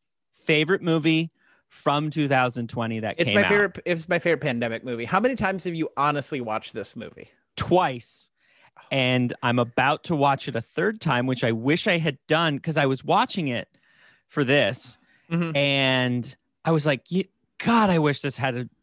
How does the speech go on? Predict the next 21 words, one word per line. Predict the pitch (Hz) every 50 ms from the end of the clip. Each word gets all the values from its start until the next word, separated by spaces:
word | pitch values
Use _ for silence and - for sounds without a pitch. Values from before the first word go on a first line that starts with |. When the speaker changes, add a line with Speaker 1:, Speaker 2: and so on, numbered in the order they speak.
| _ _ _ _ -
Speaker 1:
a | 147 143 131 127 117
director | 127 - 139 135 127 123 - - 120
commentary | - - 127 117 113 113 110 - 120 113 101 95 90 87
'cause | - 147 143
I | 170 170
wanna | 170 160 165 180 185 190 208
hear | 196 156 - 123 143 147 139 135 135 135 147 156 _ _ _ _ _ _ _ _ _ _ _ _ _ _ _ _ _ _ _ _ _ _ _ -
more | 135 135 151 175 202 196 170 113 - - _ _ - 151
about, | 151 131 151 143 123 - - -
like, | 131 165 170 - -
I | 151 156 156 151 131 131 - _ -
really | 131 127 117 139 175 202 226 226 180 156 147 135
like | 131 135 131 127
this | - 131 123 - 135
movie. | 139 139 123 131
There's | 120 113 117 -
so | - - - - - - 196 202 214
much | 208 220 - - - -
to | - - 170 170
it." | 170 147 - -
I, | 139 147 135